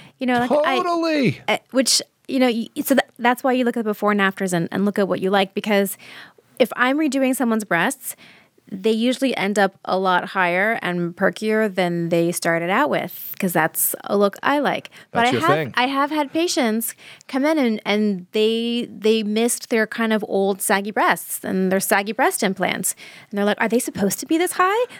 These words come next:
Speaker 1: I'm like,
Speaker 2: Yeah.
Speaker 1: "Yes." <laughs> But,
Speaker 2: Yes, they are.
Speaker 1: but that wasn't the look that, that they wanted.
Speaker 2: Yeah.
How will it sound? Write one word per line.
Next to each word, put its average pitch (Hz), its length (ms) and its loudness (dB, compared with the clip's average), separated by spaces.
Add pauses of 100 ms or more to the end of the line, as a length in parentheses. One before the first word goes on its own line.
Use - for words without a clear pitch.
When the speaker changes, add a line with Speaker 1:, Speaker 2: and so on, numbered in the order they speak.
(100)
Speaker 1:
I'm 214 140 2
like, 180 180 2 (380)
Speaker 2:
Yeah. 127 160 2
Speaker 1:
"Yes." 196 480 0
<laughs> - 0 - (500)
But, 320 880 0
Speaker 2:
Yes, - 120 2
they 196 100 -8
are. - 40 -8
Speaker 1:
but - 100 -2
that 294 140 2
wasn't 294 240 -2
the 302 80 0
look 277 200 0
that, 277 120 -2 (240)
that 262 160 -2
they 226 120 4
wanted. 233 400 -2
Speaker 2:
Yeah. 165 200 2